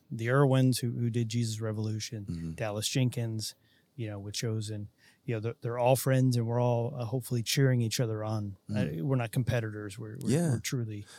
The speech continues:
Speaker 2: No, and I love that about you. You're a kingdom guy. You're about Christ. You're about his church.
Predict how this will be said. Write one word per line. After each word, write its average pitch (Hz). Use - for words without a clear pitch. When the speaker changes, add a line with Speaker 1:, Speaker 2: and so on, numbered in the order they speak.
Speaker 2:
No, 107
and 156
I 180
love 107
that 87
about 85
you. 87
You're 104
a 113
kingdom 92
guy. 80
You're 107
about 85
Christ. 85
You're 92
about 82
his -
church. -